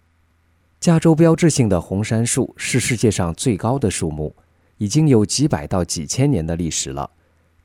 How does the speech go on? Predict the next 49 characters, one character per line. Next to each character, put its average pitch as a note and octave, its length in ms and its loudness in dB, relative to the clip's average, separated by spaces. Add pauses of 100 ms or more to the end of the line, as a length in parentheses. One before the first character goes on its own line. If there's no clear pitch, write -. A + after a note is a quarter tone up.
但 D3+ 180 2
海 D#2+ 200 -6
岸 A#2 200 0
红 G#2 240 -2
杉 A#2+ 220 2
和 G#2 180 0
巨 C#3 220 0
红 E2 260 -6
杉 F#2 340 -4
现 - 240 0
在 F#2 140 0
正 A2 220 0
在 F2+ 120 -4
应 F#2+ 220 -2
对 E2 160 -4
天 A#2+ 320 -2
气 - 180 -2
的 D2 120 -8
冲 D#2+ 260 -8
击。 E2+ 240 -6 (720)
加 E3 160 0
大 D3+ 160 2
伯 B2 120 4
克 C#3+ 160 0
利 C3 120 4
分 B2 200 2
校 G2+ 220 2
综 D3 220 0
合 A2+ 160 0
生 C#3+ 240 0
物 G#2+ 80 0
学 F#2 260 -2
和 G2+ 180 -2
环 F2+ 240 -4
境 B2 220 -2
科 A2+ 160 0
学 G2 180 0
政 G#2+ 300 -2
策 F2 220 -4
与 D2+ 120 -6
管 F2+ 240 -2
理 G2 120 -2
教 E2 260 -2
授 - 300 -2
托 C3 260 0
德· F#2 160 0
道 F#2+ 180 -2
森 A2+ 240 -2
说， D2 320 -4